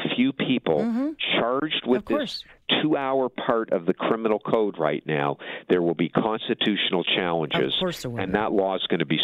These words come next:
Speaker 1: struck down.
Speaker 2: But, but again,
Speaker 1: That part's
Speaker 2: if
Speaker 1: gonna be struck down.
Speaker 2: But if you know it's flawed, and the Liberals know this is flawed, instead of doubling down and saying, "No, it's gonna stay," amend it now so you're not tying up the system, not wasting people's money and resources,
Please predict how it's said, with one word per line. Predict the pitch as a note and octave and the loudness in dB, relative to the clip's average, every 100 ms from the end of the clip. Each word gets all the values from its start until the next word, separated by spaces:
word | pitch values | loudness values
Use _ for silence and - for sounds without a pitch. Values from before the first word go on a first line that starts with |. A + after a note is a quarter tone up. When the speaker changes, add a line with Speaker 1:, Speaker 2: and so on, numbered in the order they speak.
| - | 0
Speaker 1:
struck | - C#2+ - | 0 0 2
down. | - | 2
Speaker 2:
But, | B3+ | 2
but | C4+ | 0
again, | C4+ B3 | 0 0
Speaker 1:
That | C#3+ - | -2 -2
part's | D#3 A3+ | 0 2
Speaker 2:
if | - | 0
Speaker 1:
gonna | B2+ | -2
be | A2 - | 0 0
struck | - G2 - | 2 0 0
down. | C2+ - - | -2 -4 -4
Speaker 2:
But | F#3+ | -2
if | E3+ | 0
you | E3+ | 0
know | D#3+ F3 G3 | 0 0 0
it's | F#3+ | -4
flawed, | - F3 D3+ C#3 C3 | -6 -2 -2 -2 -2
and | |
the | D3 | 0
Liberals | D#3 D#3 D3+ C#3+ | 0 0 -2 0
know | D#3 F3+ A3+ B3 | 0 2 0 0
this | A3+ - | 0 -2
is | F#3 | -4
flawed, | - - D3 C3+ C3 B2+ | -6 -4 -2 0 -2 -2
instead | E3+ D#3+ G#3 | -2 0 0
of | F#3+ D#3 | 0 0
doubling | F#3 G3+ G3+ | 0 0 0
down | F3+ E3 | 0 0
and | D#3+ | -2
saying, | E3 D#3 | 0 0
"No, | D3+ C#3+ | 0 -2
it's | C3+ | -2
gonna | E3 D3 | -2 -2
stay," | - - E3+ C3+ - _ _ | -4 -2 -2 -2 -6 _ _
amend | G#3+ A3 A3 A#3 | 0 2 2 0
it | A#3+ - | -2 0
now | E3+ D#3 D3 - | 0 0 -2 -4
so | - | -2
you're | E3+ D3+ | 0 0
not | D3 - | -2 -4
tying | - E3 F3 B3 | -6 -2 0 0
up | C4 | -2
the | C#4+ | -6
system, | - D3 - D3 C#3 | -2 -4 -2 -2 0
not | C3+ - | -2 -4
wasting | C3 C#3+ F3 G3+ - B3+ | -2 0 0 0 -2 -2
people's | A3 A3 G#3 E3+ | -2 0 0 0
money | D#3+ D3+ D3+ | 0 0 0
and | D3 | 0
resources, | C#3 C3+ C3+ C3 C3 C3+ | -2 -2 -4 -4 -4 -6